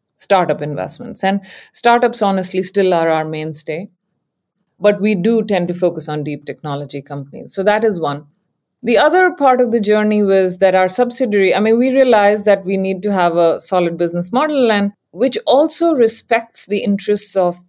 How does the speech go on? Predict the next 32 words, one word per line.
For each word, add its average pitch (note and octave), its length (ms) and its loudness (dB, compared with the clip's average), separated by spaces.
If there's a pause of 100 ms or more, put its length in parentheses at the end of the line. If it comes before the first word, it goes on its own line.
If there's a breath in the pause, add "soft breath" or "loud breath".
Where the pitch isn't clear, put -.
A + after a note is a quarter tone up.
investors, - 760 -12 (560)
right? E3 300 -6
And F#3+ 180 -4
so G3+ 440 2 (480 loud breath)
along A#3+ 500 2
the A3+ 100 4
way, G3+ 240 4
we F#3+ 140 0
became, F3 640 -4
our F3 140 2
subsidiary E3+ 760 -2
was D#3+ 300 -4
registered D#3+ 480 -2
as D3 140 -2
a D3+ 80 -4
broker-dealer E3+ 800 -2 (380)
with E3 260 -2
finra, G3 460 2 (280)
and F#3+ 560 0
we G3 300 -2
now G#3 360 2
adhere G#3+ 280 2
to G#3+ 120 -4
finra G#3+ 360 0
guidelines G3 720 0
on F#3+ 520 -4
investor F#3+ 420 -2
protections, F3+ 800 -2
on F3 220 -2
due G3+ 180 2
diligence, E3+ 800 -2
on D#3 320 -8